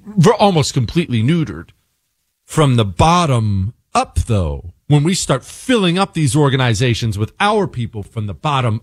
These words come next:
up, that's how we will save the country. All right? Good things are happening out there. School board, city council,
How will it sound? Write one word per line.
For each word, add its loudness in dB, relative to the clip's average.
up, -2
that's -2
how 0
we 2
will 0
save 0
the -8
country. -4
All 4
right? 2
Good 2
things -2
are -4
happening -6
out -6
there. -8
School 0
board, 0
city -2
council, -4